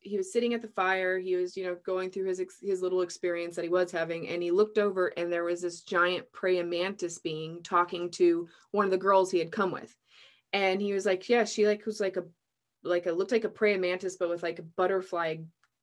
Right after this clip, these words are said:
color and, like, you know, multicolored garb on, and she almost had, like, butterfly wings." And he's like, "I kinda thought, 'Huh, that's weird.'" But the, she didn't interact with me. I just saw her interacting with my friend, and I,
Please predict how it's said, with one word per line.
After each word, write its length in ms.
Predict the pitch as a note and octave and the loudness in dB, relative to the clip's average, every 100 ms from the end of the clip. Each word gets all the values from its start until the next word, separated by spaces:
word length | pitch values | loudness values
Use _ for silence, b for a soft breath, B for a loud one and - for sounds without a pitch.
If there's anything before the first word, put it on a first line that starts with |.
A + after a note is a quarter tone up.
| - | -8
color 420 | - F#3 F#3 F3 | 0 2 4 2
and, 180 | - F3 | 0 -4
like, 220 | E3 E3 | -4 -8
you 140 | - F#3+ | -8 -4
know, 240 | E3+ E3+ | -2 -2
multicolored 880 | F3+ F#3 F#3 F#3 F#3 F3 F3 E3 E3 | 0 0 0 -6 -2 0 0 -2 -4
garb 400 | E3 E3 E3+ E3+ | 2 4 4 2
on, 300 | E3 E3 E3 | -2 -4 -6
and 100 | D#3+ | -8
she 100 | F3+ | -6
almost 160 | F#3 | -6
had, 120 | F#3+ F3 | -4 -6
like, 160 | F3 - | -6 -4
butterfly 460 | F3 E3+ E3 E3 | -2 -2 -6 -10
wings." 400 | D#3+ D#3+ E3 E3 B B B B | -10 -12 -14 -20 B B B B
And 80 | G3+ | -4
he's 140 | F#3+ | -2
like, 160 | F#3 F3+ | -2 0
"I 120 | F#3+ | -2
kinda 280 | F#3+ G#3+ G3 | 0 -4 -2
thought, 220 | G3+ F#3 | 0 -2
'Huh, 340 | - - A#3+ F#3 - | -2 0 0 0 -6
that's 340 | F#3+ A#3 B3 | -6 -4 -6
weird.'" 340 | E3+ E3+ E3+ E3+ b b | -10 -8 -8 -10 b b
But 200 | - A3 | 2 2
the, 240 | - A3+ A3+ | 4 2 2
she 220 | - - D4+ | -8 -2 0
didn't 160 | D4+ | 2
interact 380 | D4 A#3+ B3 B3+ | 2 0 0 -2
with 140 | E3+ G#3+ | -6 -2
me. 280 | A#3+ F3+ | 0 0
I 120 | F3+ F#3 | -2 -2
just 180 | F#3 - | -2 0
saw 180 | G3+ | 2
her 120 | F#3+ F#3 | 4 2
interacting 460 | F3 F3 F3+ F#3 | -2 -4 -4 -6
with 120 | F3 E3+ | -10 -8
my 140 | D3 | -10
friend, 360 | - G#3 F3+ E3 | -6 -4 -4 -6
and 120 | E3 | -10
I, 160 | E3 | -10